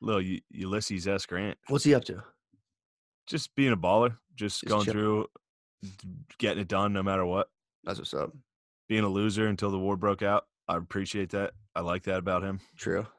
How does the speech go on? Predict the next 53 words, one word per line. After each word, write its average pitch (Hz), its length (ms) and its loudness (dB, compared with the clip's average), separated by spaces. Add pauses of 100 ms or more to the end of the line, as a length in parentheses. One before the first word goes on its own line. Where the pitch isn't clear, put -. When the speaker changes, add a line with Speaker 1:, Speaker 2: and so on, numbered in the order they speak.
(140)
Speaker 2:
<laughs> - 240 -20
True. 135 400 4
Speaker 1:
He 165 120 8
kind 104 240 4
of 98 100 6
was, 95 160 -2 (400)
he 113 60 0
was 107 120 2
a 98 60 4
loser 104 400 4
at 82 80 2
West 98 260 2
Point. 107 320 -2
I'm 92 140 -4
a 85 40 -6
fan 90 320 -2
of 80 120 -4
that. 82 260 2 (440)
Speaker 2:
True. 117 300 6 (1400)
And 123 100 4
then 120 80 6
he 120 60 8
just 117 100 0
got 117 120 6
drafted. 120 280 6
Yeah, 190 160 10
I - 20 6
mean, 175 180 6
you 208 240 -2 (200)
Speaker 1:
He 113 80 -4
started 107 340 4
boozing. 110 560 4
I'm 92 140 2
a 90 60 -4
fan 98 240 -2
of 92 80 -2
that. 104 180 2
I, 101 140 4 (220)
I, 120 80 4 (140)
I 87 80 2
love 110 240 6
Grant. 95 260 0 (120)
Grant's 98 260 -2
the 95 60 -8
Speaker 2:
True. 90 80 -2
Speaker 1:
guy. 90 200 2 (600)
Speaker 2:
True. 101 300 0 (380)
I 123 60 -6
wonder 214 200 6
if 170 100 0
we 190 100 6
can, 160 180 4
uh, 127 380 6